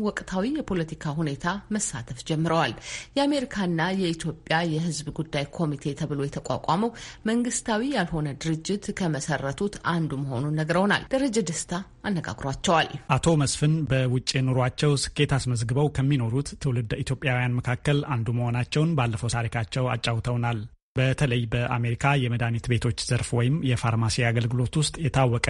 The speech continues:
Speaker 2: ስምና ትልቅ ድርጅት የገነቡ መሆኑን ተመልክተናል። ይሁን እንጂ ከፖለቲካው ወይም ማህበረሰባዊ እንቅስቃሴ ተሳትፎዎች ውስጥ ተገልለው የቆዩ መሆኑን ገልጸው ለመጀመሪያ ጊዜ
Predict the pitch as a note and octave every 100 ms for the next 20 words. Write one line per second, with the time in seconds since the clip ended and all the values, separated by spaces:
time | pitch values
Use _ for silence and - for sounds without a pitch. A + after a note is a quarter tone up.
0 | A#2 - A#2+ A2+ B2 C3 - D3+ C3+ C#3
1 | A#2+ A#2+ G#2+ B2+ - A#2+ A#2 A2+ G#2+ B2
2 | A2+ A#2 B2 A#2 A#2+ B2 - B2+ B2 A#2
3 | A#2 - D3 D#3 E3+ C#3+ A#2+ D#3 D3+ C3
4 | B2 - C3 B2 C#3 C#3 D3 E3+ - B2
5 | C#3 D#3+ - C3 C3+ D3 C#3 A#2+ B2 A#2+
6 | B2+ D3+ D#3 D#3 - B2+ C#3+ - A#2+ -
7 | D3 D3+ A#2+ D3+ D#3 - A#2 B2 - B2+
8 | C#3 - - - - A#2+ D3 C3 A2+ B2
9 | C#3 B2 A#2+ - C3+ A2+ A2 A#2 A#2 A2+
10 | A2+ D#3 D3 C3+ B2+ C#3 D#3+ B2 A2+ A2+
11 | A2